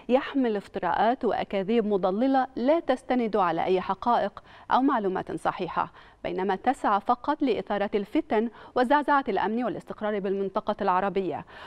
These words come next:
وطلب البرلمان العربي البرلمان الأوروبي بالكف عن هذا التدخل السافر في الشؤون الداخلية للدول العربية،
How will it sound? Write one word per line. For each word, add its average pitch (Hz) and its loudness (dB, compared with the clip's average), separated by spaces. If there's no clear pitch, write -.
وطلب 269 2
البرلمان 220 -2
العربي 202 0
البرلمان 208 0
الأوروبي 202 0
بالكف 240 -2
عن 160 0
هذا 208 0
التدخل 220 -2
السافر 294 -2
في - -8
الشؤون 208 -2
الداخلية 208 0
للدول 185 0
العربية، 196 2